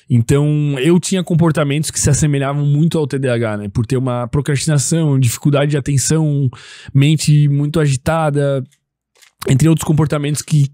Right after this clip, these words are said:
se confundiam com o T D A H, mas eu tomando Ritalina, eu acabei meio que tendo picos de energia, vamos dizer assim. Me ajudou a ser mais produtivo, de fato,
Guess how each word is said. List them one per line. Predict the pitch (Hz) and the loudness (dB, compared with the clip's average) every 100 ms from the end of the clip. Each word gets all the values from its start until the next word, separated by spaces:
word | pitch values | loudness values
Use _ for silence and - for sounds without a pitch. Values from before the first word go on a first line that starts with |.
| _ - | _ -4
se | 151 | -2
confundiam | 135 156 - 143 147 | 2 0 2 2 2
com | 135 | -2
o | |
T | 180 | -2
D | 175 | 0
A | 196 | 0
H, | 175 170 - - - - _ | 0 -2 -8 -20 -20 -20 _
mas | 151 165 165 180 - - - | 2 2 2 0 -2 -4 -2
eu | 165 180 | 0 0
tomando | 220 170 180 | 0 -2 0
Ritalina, | 175 165 185 151 160 165 156 _ _ _ _ _ | -2 0 -2 0 -2 -4 -8 _ _ _ _ _
eu | 147 147 | 0 0
acabei | 151 147 139 147 160 160 151 | 2 0 2 2 4 4 4
meio | 147 143 151 | 2 0 -2
que | - 151 143 _ - | 0 0 0 _ -4
tendo | 139 160 160 156 151 - _ - | 0 2 4 2 0 -8 _ 0
picos | 202 202 190 165 143 | 2 2 2 4 6
de | 151 156 | 4 2
energia, | 160 160 147 143 156 | 0 0 0 2 2
vamos | 139 127 | 2 0
dizer | 127 | 0
assim. | 120 - 120 | 0 -2 0
Me | 113 135 | 2 4
ajudou | 147 147 143 185 | 4 4 4 2
a | |
ser | - | 0
mais | 160 156 - | -2 -2 -2
produtivo, | 156 131 - 156 160 | 0 0 0 2 2
de | |
fato, | 127 - 156 175 | 0 -2 0 0